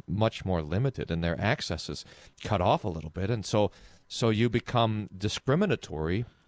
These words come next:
geographically discriminatory towards the Americas, and that's not, uh, it's, and it, and it's not good. I mean, there's people who are in refugee camps who are waiting for years and years and years to come over to the United States, and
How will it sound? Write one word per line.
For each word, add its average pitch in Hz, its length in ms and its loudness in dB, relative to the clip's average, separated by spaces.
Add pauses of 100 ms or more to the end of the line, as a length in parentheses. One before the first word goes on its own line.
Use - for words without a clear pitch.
geographically 110 920 2
discriminatory 104 920 0
towards 95 360 -2
the 87 120 2
Americas, 87 640 0
and 90 120 0
that's 117 340 0
not, 104 340 0 (800)
uh, 87 320 2
it's, 98 180 0
and 143 200 4
it, 151 100 2
and 170 120 6
it's 175 140 2
not 185 180 4
good. 175 180 4
I 107 40 4
mean, 113 120 2
there's 131 160 2
people 185 320 2
who 147 120 4
are 123 80 6
in 98 140 2
refugee 110 480 2
camps 165 380 -4
who 120 120 2
are 98 80 2
waiting 120 380 2
for 90 160 -2
years 202 640 0
and 107 180 -2
years 156 480 0
and 110 160 0
years 135 600 -2 (420)
to - 60 -2
come 135 200 2
over 123 160 2
to 101 60 -10
the 95 80 0
United 98 320 2
States, - 380 0
and 107 280 0